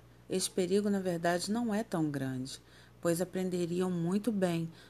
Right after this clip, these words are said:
a andar finalmente, depois de algumas quedas. Basta um exemplo deste tipo para tornar tímido o indivíduo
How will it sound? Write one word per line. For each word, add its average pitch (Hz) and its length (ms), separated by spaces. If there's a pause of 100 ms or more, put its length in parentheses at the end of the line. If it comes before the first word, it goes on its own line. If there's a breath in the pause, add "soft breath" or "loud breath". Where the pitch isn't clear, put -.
(120)
a - 80
andar 160 500
finalmente, 175 880 (280 loud breath)
depois 175 360
de 170 80
algumas 170 540
quedas. 139 580 (360 loud breath)
Basta 180 320
um 214 100
exemplo 190 640
deste 170 340
tipo 170 480 (380 loud breath)
para 170 200
tornar 170 440
tímido 180 540
o 175 40
indivíduo 160 720